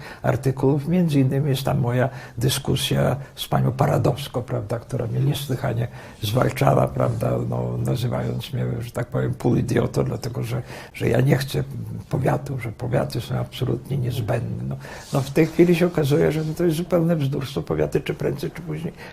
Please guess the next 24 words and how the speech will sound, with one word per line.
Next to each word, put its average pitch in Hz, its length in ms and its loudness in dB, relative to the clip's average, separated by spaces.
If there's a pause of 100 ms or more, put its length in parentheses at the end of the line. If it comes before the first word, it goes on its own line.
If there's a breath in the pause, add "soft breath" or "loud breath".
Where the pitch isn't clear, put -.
trzeba 143 300 8
będzie 117 300 0
zlikwidować, 127 640 2
bo 135 160 0 (240 loud breath)
już 151 180 4
one 160 180 6
nie 165 120 8
mają 156 260 4
co 165 200 2
robić, 139 420 4 (260 loud breath)
bo 123 200 4 (160 loud breath)
skończyła 151 600 4
się, 147 160 0
skończyła 139 500 -2
się 135 180 -4
działalność 131 680 2 (220 loud breath)
na, 123 140 2
na, 127 200 0
na 123 140 2
terenie 120 380 2
służby 123 400 0
zdrowia, 117 460 0
bo, 131 260 2 (260 loud breath)
e, 127 40 0